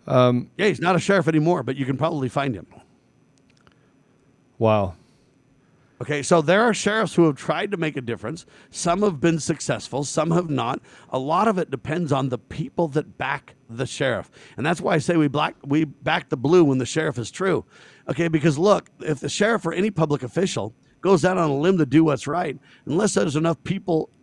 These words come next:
Speaker 2: to support them, those public officials will literally be, uh, virtually hung, so to speak, right? Um, Denny Pyman lost the election. Sheriff Richard Mack sued Bill Clinton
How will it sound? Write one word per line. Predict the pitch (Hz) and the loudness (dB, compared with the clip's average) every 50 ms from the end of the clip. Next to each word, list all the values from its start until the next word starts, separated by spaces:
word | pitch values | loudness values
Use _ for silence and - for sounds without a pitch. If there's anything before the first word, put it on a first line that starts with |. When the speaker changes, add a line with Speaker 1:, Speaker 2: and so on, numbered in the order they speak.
| _ - | _ -6
Speaker 2:
to | - 139 | -4 -4
support | - - 127 - - 143 165 180 - | -4 -4 -6 -6 -4 -4 -4 -2 0
them, | 226 233 285 302 - _ _ _ _ _ _ _ _ _ _ _ _ - _ _ _ _ _ _ - | 2 2 2 2 -2 _ _ _ _ _ _ _ _ _ _ _ _ -20 _ _ _ _ _ _ 2
those | - 131 - - | 4 4 4 6
public | - 202 208 175 165 - | 6 4 4 4 2 0
officials | 165 139 - 180 - - - 156 123 127 | -2 0 0 -2 -2 0 0 0 0 0
will | 139 135 | 0 2
literally | 147 170 170 175 170 165 | 2 2 4 4 4 4
be, | 151 165 165 143 - _ _ _ _ _ _ - | 2 2 0 0 -4 _ _ _ _ _ _ -4
uh, | 156 160 160 - | -2 -2 -2 0
virtually | 131 151 180 - - 185 175 175 | 2 2 2 2 2 0 2 2
hung, | 160 139 139 180 208 196 160 120 | 2 2 2 4 4 4 4 2
so | - 151 139 | 0 0 -2
to | 120 113 | -2 -2
speak, | - - - 117 92 - - | -8 -6 -8 -8 -8 -8 -6
right? | 123 123 151 - _ _ _ _ _ _ _ _ _ _ _ - | -4 -4 -4 -6 _ _ _ _ _ _ _ _ _ _ _ -4
Um, | 151 147 151 147 - 127 | 0 0 0 -2 0 0
Denny | 170 170 175 170 | 2 4 4 2
Pyman | 131 - 160 196 214 190 160 | 2 2 2 4 4 4 4
lost | 147 147 151 143 - | 2 0 -2 -2 -2
the | 156 156 | -2 -2
election. | 151 175 202 196 180 107 | -2 -2 -4 -6 -6 -8
Sheriff | 98 - 165 175 175 147 - | -4 0 0 0 0 0 0
Richard | 185 175 - 165 156 | -2 -2 0 -2 -2
Mack | 151 180 208 220 190 - - - - - - - | 0 0 0 0 -2 -4 -10 -20 -20 -20 -20 -14
sued | - - - 233 240 180 135 | -8 0 2 2 2 2 4
Bill | 175 196 202 | 4 4 4
Clinton | 196 - - 208 240 - 185 170 170 170 | 4 2 0 0 0 2 -2 -2 -2 -2